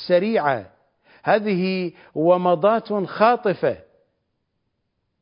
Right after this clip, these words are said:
مما بلغ إليه الحال السيء في الواقع الشيعي العراقي، وكل ذلك بسببكم. وسؤال آخر أوجهه إليكم،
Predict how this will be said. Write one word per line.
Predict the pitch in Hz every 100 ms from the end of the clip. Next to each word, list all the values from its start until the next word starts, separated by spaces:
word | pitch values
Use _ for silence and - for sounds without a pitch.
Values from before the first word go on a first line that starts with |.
| _ _ -
مما | 165 190 190 185
بلغ | 208 240 233 202
إليه | 175 185 202 233 202 208 165
الحال | 165 - 202 208 190
السيء | 160 - 190 190 135 110 _ _ _
في | -
الواقع | 147 156 196 180 160
الشيعي | 139 - 175 165 143
العراقي، | 135 131 139 135 - 98 - _ -
وكل | 143 196 196 170
ذلك | 190 208 185
بسببكم. | 165 135 151 135 165 151 98 - _ _ _ _ _ _ _ _ _ _ _ _ _ _ _ _ _ _ _ _ _ _ _ _ _ _ _
وسؤال | 139 143 190 214 269 269 233
آخر | 247 254 165 107 - _ _ _ _ _ -
أوجهه | 165 151 135 202 202 175 156
إليكم، | 147 170 196 - 104